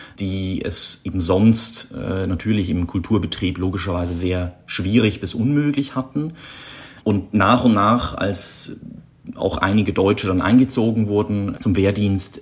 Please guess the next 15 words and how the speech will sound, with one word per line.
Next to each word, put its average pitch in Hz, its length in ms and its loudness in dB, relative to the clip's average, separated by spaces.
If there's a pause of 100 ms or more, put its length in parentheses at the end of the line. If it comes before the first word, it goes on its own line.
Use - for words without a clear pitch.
hat - 220 -2
man 95 180 0
eben 95 200 -2
nach 92 260 2
und 98 120 0
nach 92 580 -4
Holländer, 101 800 4
Belgier, 92 920 0
sehr 101 240 2
viele 98 240 0
Italiener 101 600 4
auch, 98 540 -4
äh, - 80 -12 (180)
Schweden 104 880 2
hinzugeholt. 107 1000 0